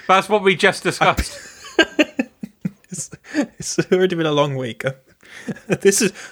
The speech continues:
Speaker 2: this is, like, I, if we'd done the podcast last week, I'd been even worse than this.
Speaker 1: You
Speaker 2: <laughs> Um, so it's probably, you know, uh, it's, I mean,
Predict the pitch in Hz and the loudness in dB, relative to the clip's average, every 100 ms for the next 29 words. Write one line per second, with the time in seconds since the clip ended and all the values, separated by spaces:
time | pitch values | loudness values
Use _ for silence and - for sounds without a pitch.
0 | - 202 214 185 - 156 147 160 165 156 | 2 4 4 -2 -4 0 0 2 2 2
1 | - 180 190 190 - 165 160 143 143 170 | 4 4 4 2 2 0 0 -2 0 -2
2 | - 214 - 143 139 127 123 127 117 110 | 0 -4 -2 -6 -6 -6 -6 -6 -8 -10
3 | - 107 127 - - _ _ - 135 135 | -10 -16 -18 -20 -20 _ _ -20 -16 -16
4 | 127 - - 165 135 - - - 143 127 | -12 -8 0 0 4 4 4 0 -2 -4
5 | - 143 127 120 127 113 - - - - | -2 -2 -2 -2 -4 -6 -10 -20 -20 -20
6 | - - - 156 160 160 156 151 - _ | -20 -20 2 6 6 6 4 0 -4 _
7 | _ _ _ _ _ _ _ _ _ _ | _ _ _ _ _ _ _ _ _ _
8 | _ _ 202 202 - - - 208 214 | _ _ 0 0 -2 -2 0 2 2